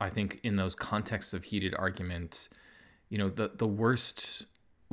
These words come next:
it can be a challenge to keep our cool and to not kind of sink or dupe to the level of making bad arguments. Um,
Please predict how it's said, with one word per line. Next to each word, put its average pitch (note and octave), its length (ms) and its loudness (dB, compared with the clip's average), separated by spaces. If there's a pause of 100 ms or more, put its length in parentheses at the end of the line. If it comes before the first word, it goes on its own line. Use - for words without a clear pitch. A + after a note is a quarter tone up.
(140)
it B2 80 -2
can C3+ 120 6
be C3 60 12
a B2 40 8
challenge C3+ 320 4
to A#2 80 2
keep G2 200 -2
our F#2+ 120 4
cool E2 580 0
and G2 140 -2
to G#2 100 -2
not G2 440 4 (180)
kind G2 120 -2
of F2+ 60 -2
sink - 460 2 (360)
or F#2+ 60 2
dupe G2 420 -2
to - 80 -12
the G2 80 -6
level F#2+ 500 2
of F#2 140 -4
making F#2 440 2
bad E2 380 0
arguments. - 680 -6 (640)
Um, E2+ 480 0